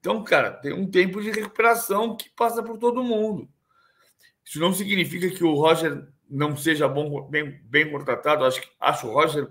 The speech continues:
grande técnico, excelente técnico.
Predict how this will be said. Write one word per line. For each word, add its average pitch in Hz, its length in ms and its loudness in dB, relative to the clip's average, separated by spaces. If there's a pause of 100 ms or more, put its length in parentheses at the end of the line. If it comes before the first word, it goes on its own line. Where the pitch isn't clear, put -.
(140)
grande 143 480 2
técnico, 101 500 -4 (380)
excelente 147 680 0
técnico. - 480 -6